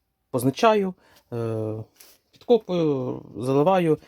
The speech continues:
і все поступово зразу роблю. Е, не так, що одну спочатку засипали, посадили, закрили.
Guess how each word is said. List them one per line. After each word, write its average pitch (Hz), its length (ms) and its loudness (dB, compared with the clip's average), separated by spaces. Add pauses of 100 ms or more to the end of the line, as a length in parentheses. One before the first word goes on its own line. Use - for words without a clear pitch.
(140)
і 214 120 -4
все 196 280 -2
поступово 135 1000 -2
зразу 131 360 0
роблю. 107 300 -4 (420)
Е, 123 40 -12
не 120 240 -6
так, 127 180 2
що - 120 -4
одну 123 200 -2
спочатку 110 380 -2
засипали, 156 480 2
посадили, 151 560 -2
закрили. 147 440 0